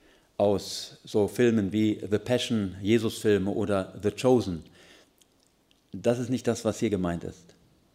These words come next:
sondern indem wir uns Zeit für Jesus nehmen und auf das Wort Gottes hören und es lesen, wirklich die Bibel lesen auch, weil das Wort ist auch unsichtbar.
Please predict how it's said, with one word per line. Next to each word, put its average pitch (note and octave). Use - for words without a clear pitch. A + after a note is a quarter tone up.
sondern A2
indem G2
wir G2+
uns -
Zeit G#2
für G2+
Jesus F2+
nehmen A2
und F3+
auf A#2+
das A2
Wort C3+
Gottes D#3+
hören A#2+
und G#2+
es G#2+
lesen, A2+
wirklich C#3
die G2
Bibel A2+
lesen G#2
auch, F#2
weil G#2
das F2+
Wort B2+
ist -
auch A2
unsichtbar. F2+